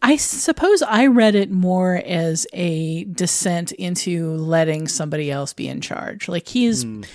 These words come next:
Speaker 1: he's been chasing around, uh, after all of these goals, and he's gotten nowhere. And he's kind of come to that let go and let God place, except God in this case is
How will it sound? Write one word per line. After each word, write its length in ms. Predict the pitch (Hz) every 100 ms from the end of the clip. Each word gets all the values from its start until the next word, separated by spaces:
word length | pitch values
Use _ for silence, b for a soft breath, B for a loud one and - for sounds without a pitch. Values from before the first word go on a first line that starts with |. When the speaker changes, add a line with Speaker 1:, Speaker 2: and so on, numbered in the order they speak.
| B B
Speaker 1:
he's 220 | 302 233
been 160 | 214
chasing 400 | 165 214 220 220
around, 460 | 196 185 180 175 175
uh, 360 | - 170 160 160
after 340 | 156 170 185
all 160 | 175 170
of 80 | 165
these 160 | 160
goals, 320 | - 160 156 175
and 140 | 143
he's 160 | 165 -
gotten 400 | 160 - 170 151
nowhere. 500 | 147 151 170 180 - B B B
And 200 | 185 175
he's 280 | 190 190 180
kind 280 | - 208 208
of 80 |
come 180 | - 196
to 60 | 180
that 220 | 170 -
let 180 | 180 -
go 200 | 175 175
and 100 | 160
let 200 | 160 -
God 320 | 165 151 156 156
place, 420 | - 156 151 -
except 360 | 180 - 160 -
God 260 | 165 160
in 100 | 202
this 140 | 156 -
case 360 | 156 143 -
is 420 | - 156 139 147